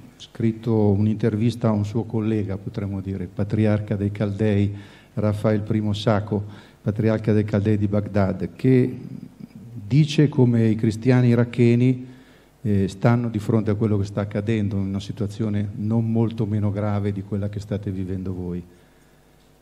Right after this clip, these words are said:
La fede per noi non è speculativa, è una questione di amore e di attaccamento alla persona di Cristo.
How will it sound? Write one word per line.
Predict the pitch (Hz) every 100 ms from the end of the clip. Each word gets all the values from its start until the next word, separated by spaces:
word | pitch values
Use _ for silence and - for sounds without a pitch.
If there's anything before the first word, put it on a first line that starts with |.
| _ _ _ _ -
La | 113 127
fede | 151 165 156
per | 160 127
noi | 139 156
non | 139 127
è |
speculativa, | 123 - 127 123 113 110 110 98 92 90 - - -
è |
una | 120 123
questione | 127 131 - 143 143 131
di | 123
amore | 120 127 139 143 143
e | 117
di | 107
attaccamento | 113 117 110 120 117 123 131 135 135
alla | 110 110
persona | 110 117 107 - 127 123
di | 113 107
Cristo. | 98 92 - -